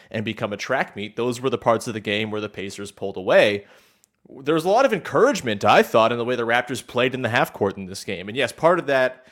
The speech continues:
is due to the fact that the Pacers weren't really equipped to guard Toronto in the half court at all. Um, you know, they were, well, we'll talk about the way they a-, approached Scotty Barnes and just kind of sagging off of him.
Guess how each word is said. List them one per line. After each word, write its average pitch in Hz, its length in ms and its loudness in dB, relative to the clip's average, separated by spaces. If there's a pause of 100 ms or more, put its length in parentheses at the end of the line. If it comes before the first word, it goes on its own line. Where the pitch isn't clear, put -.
(140)
is 131 200 -4
due 123 160 -4
to 117 60 -4
the 113 100 -2
fact 110 240 0
that 104 100 -12
the 104 60 -10
Pacers 110 480 -6
weren't 135 260 -2
really 143 300 -2
equipped - 320 -4
to 131 80 -6
guard 104 400 -2
Toronto 135 420 0
in 139 60 -4
the 131 80 -2
half 131 240 0
court 123 200 0
at 104 80 -2
all. 117 380 2 (240)
Um, 101 380 -6
you 110 80 -10
know, 107 100 -2
they 104 160 -6
were, 104 240 -6
well, 113 160 -8
we'll 117 100 -6
talk 139 280 4
about 123 220 -2
the 113 60 -4
way 113 160 -2
they 104 260 -4
a-, - 80 -12 (200)
approached 110 380 -6
Scotty 104 260 0
Barnes 107 400 -2
and 101 100 -10
just 101 120 -12
kind 101 160 -4
of 95 40 -10
sagging 107 460 -2
off 104 240 -8
of 123 80 -18
him. 143 240 -10